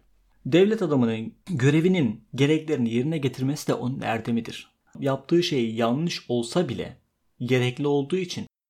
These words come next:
devlet adamı erdemsiz değil, erdemli olacaktır bu sayede. Aristoteles'in erdem anlayışının tanımını hatırlayalım.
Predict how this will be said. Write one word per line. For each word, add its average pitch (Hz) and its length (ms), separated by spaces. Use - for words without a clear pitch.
devlet 131 580
adamı 127 580
erdemsiz 113 720
değil, 160 320
erdemli 101 420
olacaktır - 500
bu - 60
sayede. - 500
Aristoteles'in 120 800
erdem 113 380
anlayışının 110 720
tanımını 117 340
hatırlayalım. 120 580